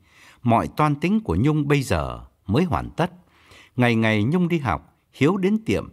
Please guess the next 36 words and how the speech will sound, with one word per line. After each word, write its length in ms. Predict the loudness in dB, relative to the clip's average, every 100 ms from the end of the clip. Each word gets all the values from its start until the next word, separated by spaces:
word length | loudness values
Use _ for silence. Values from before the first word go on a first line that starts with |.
| -10
dòng 380 | -2 0 0 0
đời 260 | 0 -2 -4
trôi 260 | 0 0 2
êm 320 | 0 -2 -4
được 240 | -6 -8 -2
ba 180 | -2 0
năm, 280 | -2 -4 -8 _ _ -20 _
chẳng 180 | -4 -2
có 100 | -2
biến 300 | 0 0 0
động 260 | 0 -4 -8
gì 220 | -8 -6
đáng 260 | -4 -4 -2
kể. 320 | -4 -4 -10 -20 _ -20 -20 _
Sự 180 | -2 2
đổi 240 | 4 2 2
thay 260 | 0 0
duy 200 | 2 0
nhất 240 | 2 0 -2
ở 120 | -2
Nhung 340 | 2 2 -2 -6
là 180 | -2 0
nàng 280 | 0 0 -2
bắt 180 | -6 -4
đầu 180 | -4
ăn 240 | -2 -2 -2
diện, 240 | -2 -4 -4
mua 240 | 0 0
sắm 260 | 0 -2 -4
toàn 280 | 0 0 0
hàng 220 | -2 -4
hiệu, 300 | -4 -6 -8 -16 -20 -20 _
tiêu 180 | 0 0
pha 240 | 0 -4 -2
rộng 300 | -2 -4 -4
rãi. 300 | -6 -6